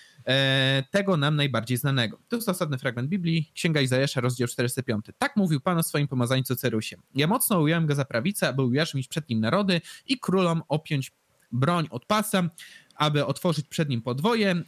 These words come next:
żeby się bramy nie zatrzasnęły. Ja pójdę przed tobą, nierówności wygładzę, skuszę miedziane po-, e, skruszę miedziane podwoje i połamię żelazne zawory. Przekażę ci skarby schowane i bogactwa głęboko ukryte, ażebyś wiedział, że ja jestem Pan, który cię wołam po imieniu, Bóg Izraela.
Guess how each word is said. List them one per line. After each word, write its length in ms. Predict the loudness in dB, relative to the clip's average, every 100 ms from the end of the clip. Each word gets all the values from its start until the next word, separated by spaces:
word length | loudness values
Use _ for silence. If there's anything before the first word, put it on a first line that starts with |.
| -4
żeby 260 | -2 -2
się 120 | -2 0
bramy 280 | 0 0
nie 100 | 0
zatrzasnęły. 720 | -2 -4 -4 -2 0 0 -2 -4
Ja 100 | -4
pójdę 260 | 0 0 0
przed 200 | -4 -2
tobą, 200 | 0 0
nierówności 560 | 0 0 0 -2 -4
wygładzę, 380 | -2 0 0 0
skuszę 340 | -4 -4 -2 -2
miedziane 340 | 0 0 -2
po-, 140 | -4 -4 0 0
e, 40 |
skruszę 360 | -2 -2 0 0
miedziane 320 | 0 2 0
podwoje 480 | -2 -2 0 2 0 -4 -12 -6
i 100 | -2
połamię 380 | 0 2 2
żelazne 420 | 2 2 0 0 0
zawory. 460 | 0 0 0 -2 -6
Przekażę 400 | -8 -2 -2 -2
ci 120 | -8
skarby 300 | -4 -2 -2
schowane 400 | -6 0 2 2
i 40 |
bogactwa 420 | 0 0 -2 -2
głęboko 380 | -2 -2 -2 -4
ukryte, 400 | -4 -2 0 0 -2 -8 -4
ażebyś 320 | -2 0 0
wiedział, 280 | 2 2 2
że 160 | 2
ja 240 | 2 2 2
jestem 380 | 0 -2 -4
Pan, 280 | 0 2 2
który 280 | 0 -4 -4
cię 140 | -4
wołam 260 | -2 0 0
po 80 | -2
imieniu, 340 | -2 0 0
Bóg 220 | 0 -4 -8
Izraela. 500 | -2 0 2 0